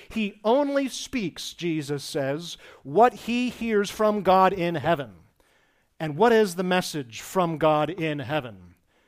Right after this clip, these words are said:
Well, hasn't that already been explained to us in John chapter one?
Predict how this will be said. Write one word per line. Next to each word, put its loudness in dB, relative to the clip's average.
Well, -16
hasn't -6
that 0
already -2
been -4
explained -8
to -4
us -6
in -8
John -8
chapter -6
one? -10